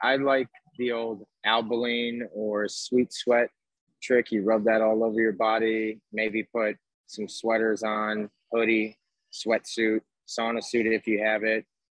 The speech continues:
you know, and, and, and just a light run, one point five to three miles, and maybe ten, fifteen minutes on the bike, and then, you know, take that suit off, see what you weigh, clean yourself up, go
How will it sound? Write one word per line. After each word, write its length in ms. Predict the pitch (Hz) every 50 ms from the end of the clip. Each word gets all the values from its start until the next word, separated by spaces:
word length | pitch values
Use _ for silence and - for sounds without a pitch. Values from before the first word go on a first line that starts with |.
| _ _
you 80 | - 123
know, 200 | 131 135 143 147
and, 100 | 147 135
and, 300 | 123 143 147 147 151 131 -
and 160 | 139 147 131
just 240 | 147 160 160 - - _ _ _ _ _ _
a 60 | 127
light 280 | 127 127 135 147 147 - 104
run, 320 | 123 135 147 151 117 101 98
one 320 | 104 117 127 135 135 131 123 -
point 240 | 139 131 127 113 - -
five 380 | 131 127 127 135 135 131 127 123
to 160 | 120 113 -
three 220 | - - 135 131
miles, 800 | 131 123 120 123 127 127 127 127 127 127 131 131 127 117 - -
and 260 | 117 113 110 107 101 - _ _ _ _ _ -
maybe 320 | 120 120 120 120 120 117 -
ten, 260 | - 127 127 131 131 120 -
fifteen 420 | 135 127 - - 135 131 127 123
minutes 320 | 123 127 127 120 - - 127
on 160 | 123 120 110
the 80 | 98
bike, 540 | 95 - - 113 120 127 127 127 127 117 - -
and 160 | 113 107 113
then, 260 | 117 117 113 110 104 - _ _ _ _ _ _
you 100 | 113 113
know, 160 | 113 110 107
take 260 | 92 - 127 127 117 -
that 220 | 135 127 120 -
suit 280 | - - 135 131 131 123
off, 340 | 123 123 123 127 127 127 - _ _ _ _ _ _ _ _
see 280 | - - - 131 131 127
what 280 | 127 131 131 - -
you 120 | 127 123 107
weigh, 440 | 113 123 123 127 127 127 131 131 131 - - - - _ _ _ _
clean 180 | - 139 131 135
yourself 360 | 131 123 - - 131 123 113 -
up, 240 | 135 135 135 123 -
go 320 | - 123 123 123 120 120